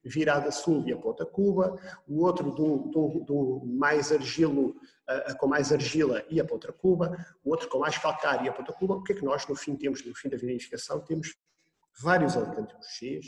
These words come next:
temos vários aragoneses, temos vários Syrahs, eh, temos várias tourigas nacionais. Nós temos, a, talvez, a mais contínua, maior touriga nacional a sul do Tejo,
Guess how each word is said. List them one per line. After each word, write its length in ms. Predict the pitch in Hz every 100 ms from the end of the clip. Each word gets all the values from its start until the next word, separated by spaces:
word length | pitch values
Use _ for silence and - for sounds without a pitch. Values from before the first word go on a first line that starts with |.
| - _ _ _
temos 280 | 113 - -
vários 460 | 131 160 160 131 -
aragoneses, 720 | 110 101 110 131 135 - - _ _ _ _
temos 240 | 120 110 110
vários 300 | 143 151 135
Syrahs, 680 | - 104 110 131 135 131 - - - _
eh, 160 | 110 117
temos 240 | 117 113
várias 300 | 156 156 135
tourigas 360 | - 127 123 117
nacionais. 520 | 113 110 95 113 127
Nós 120 | -
temos, 220 | - 135
a, 100 | 139 131 -
talvez, 420 | 143 123 131 131
a 80 | 127
mais 420 | 127 131 131 - - 127 113 -
contínua, 480 | - 123 127 127 139
maior 400 | 131 127 131 123
touriga 340 | - 120 117
nacional 420 | 120 117 123 120 120
a 40 |
sul 240 | - -
do 120 | 123 123
Tejo, 440 | 123 123 127 147